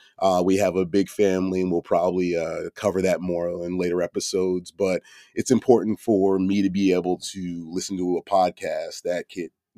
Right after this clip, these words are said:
uh, be heard by littles as well. So we're gonna try to keep the language as clean as we can. We may have a slip up here and there, but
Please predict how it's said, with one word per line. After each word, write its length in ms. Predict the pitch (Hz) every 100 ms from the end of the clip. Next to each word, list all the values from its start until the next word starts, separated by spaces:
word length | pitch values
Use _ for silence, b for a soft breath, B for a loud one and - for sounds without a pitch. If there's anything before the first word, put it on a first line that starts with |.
| 87 95
uh, 180 | 87 87
be 140 | 87
heard 240 | 85 107 87
by 140 | 90
littles 440 | 85 98 87 85
as 160 | 92 85
well. 320 | 92 95 90 - B B B
So 380 | - 101 87 85
we're 140 | 90
gonna 120 | 90 87
try 200 | 104 90
to 80 |
keep 240 | - 113 98
the 100 | 104
language 360 | 98 107 104
as 120 | 104 -
clean 240 | - 95
as 140 | 101
we 100 | 107
can. 480 | 101 101 87 87 87
We 80 | 92
may 140 | 87
have 120 | 95 98
a 60 |
slip 340 | - 95 104 98
up 160 | 95
here 200 | 92 87
and 140 | 92 90
there, 380 | 87 87 90
but 300 | 87 92 87